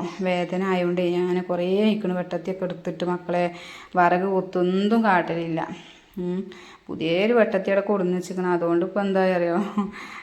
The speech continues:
ഇതൊക്കെ ഒന്ന് വെട്ടി, ഇങ്ങനെ വെട്ടി മുറിച്ചാൻ പൂതിയാ കേട്ടോ. അപ്പോൾ ഒന്ന് വെട്ടി മുറിച്ച് നോക്കിയാണ്. കജിന് ഇങ്ങനെ വെട്ടാനോ കൈക്കോട്ട് ഇതാക്കാനോ അങ്ങനെയൊക്കെ കാട്ടാൻ പറ്റൂല എന്ന് പറഞ്ഞിന് ഡോക്ടർ. എന്താ വെച്ചാൽ പിന്നെ <clears throat> വേദന ഇളകും അത്. അപ്പോൾ ഏതായാലും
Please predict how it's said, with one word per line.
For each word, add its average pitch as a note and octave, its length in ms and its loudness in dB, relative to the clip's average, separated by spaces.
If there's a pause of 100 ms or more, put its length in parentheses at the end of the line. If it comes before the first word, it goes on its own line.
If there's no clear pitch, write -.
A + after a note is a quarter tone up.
(120)
ഇതൊക്കെ F3+ 300 -4
ഒന്ന് F#3 160 0
വെട്ടി, F#3 180 0
ഇങ്ങനെ F#3 300 2 (160)
വെട്ടി F#3 240 -2
മുറിച്ചാൻ G3 440 -2
പൂതിയാ F3 340 0
കേട്ടോ. E3+ 200 -2
അപ്പോൾ E3+ 220 -4
ഒന്ന് F3+ 120 -2
വെട്ടി F3+ 240 -4
മുറിച്ച് F3+ 280 -4
നോക്കിയാണ്. F3 320 0
കജിന് F3+ 420 0 (380)
ഇങ്ങനെ F#3+ 240 0
വെട്ടാനോ F#3+ 500 2
കൈക്കോട്ട് F#3 420 -2
ഇതാക്കാനോ F3+ 480 -2
അങ്ങനെയൊക്കെ F#3 420 -6
കാട്ടാൻ F3+ 320 -2
പറ്റൂല F3+ 340 -4
എന്ന് F3+ 240 -2
പറഞ്ഞിന് F3 420 0
ഡോക്ടർ. F3+ 300 -6
എന്താ E3+ 180 0
വെച്ചാൽ F3 300 -4 (640)
പിന്നെ F#3+ 280 2 (240)
<clears throat> G#3 360 0
വേദന F#3+ 400 4
ഇളകും E3+ 320 0
അത്. E3 140 -2 (2000)
അപ്പോൾ F#3+ 180 4
ഏതായാലും G#3 520 6